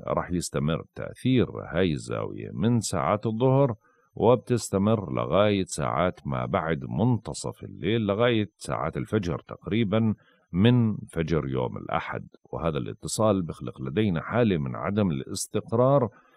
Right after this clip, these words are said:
تتمثل بصراع بين المشاعر والأفكار، مما ينعكس سلبًا على علاقاتنا مع الآخرين.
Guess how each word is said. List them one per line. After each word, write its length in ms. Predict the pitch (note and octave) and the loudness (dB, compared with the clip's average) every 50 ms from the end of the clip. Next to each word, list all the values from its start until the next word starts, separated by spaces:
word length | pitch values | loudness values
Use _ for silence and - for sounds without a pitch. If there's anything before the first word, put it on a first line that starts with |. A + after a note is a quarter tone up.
| _ _ _ - | _ _ _ 4
تتمثل 680 | D3+ D#3 - E3+ E3 D#3 D#3 D3+ - - C#3 C3+ C3 | 4 6 6 6 6 8 6 4 4 4 2 2 4
بصراع 580 | G#2+ G#2+ G2 - - F#2 E2+ F2 F2 E2+ C2+ A#1 | 4 2 0 0 -2 -2 -2 0 0 0 -2 -2
بين 280 | A1+ C2 C2+ B1 B1 | -4 -4 -4 -2 -2
المشاعر 800 | A#1 A1 A1 A#1 B1 - - G#2 F#2+ F2 D#2 C2+ C#2 D2+ D2+ - | -4 -4 -6 -6 -6 -4 0 0 0 0 0 -2 -2 -4 -4 -4
والأفكار، 920 | - F2+ G2 - A2 A#2 G2+ - G2+ G2+ - - - A#2 A#2+ G#2+ - - - _ _ _ _ _ _ _ _ - | -8 -6 -2 0 2 2 2 2 0 -2 -4 -2 0 2 2 2 0 -2 -8 _ _ _ _ _ _ _ _ 4
مما 600 | A2 C#3 D#3+ C#3+ A#2+ G#2 F2 D#2+ E2 D2+ - - - - - | 6 6 8 8 6 6 4 2 0 -2 -4 -8 -10 -8 -6
ينعكس 840 | C2 A#1+ A#1+ B1+ C#2 E2 F#2+ F#2 D2+ A#1+ B1+ C#2 - - B1+ B1 | -4 -2 0 2 2 2 2 2 0 -2 -6 -8 -8 -8 -8 -8
سلبًا 480 | - - - B2+ D3 D#3 C#3 G#2 A2 G#2 F2+ | -8 -4 0 4 4 4 6 6 4 4 2
على 320 | D#2 A#1+ - C2+ E2+ E2 | 0 -2 -4 -4 -2 -2
علاقاتنا 960 | C#2 A#1+ A1 A1+ B1 B1+ A#1+ A1+ - - D#2+ D#2 - - C2+ B1 A1 A1 A1 G#1+ | -2 -2 -4 -6 -6 -4 -6 -6 -4 -4 -4 -4 -4 -6 -6 -6 -4 -4 -4 -6
مع 240 | G1+ B1 C#2+ D#2 E2 | -4 -4 -2 -2 -2
الآخرين. 840 | B1 - - F2+ F2 D2 C#2+ - - A2+ A#2+ A#2 - A#1+ - | -4 -4 -4 -4 -4 -4 -2 -2 0 0 0 0 -2 -4 -8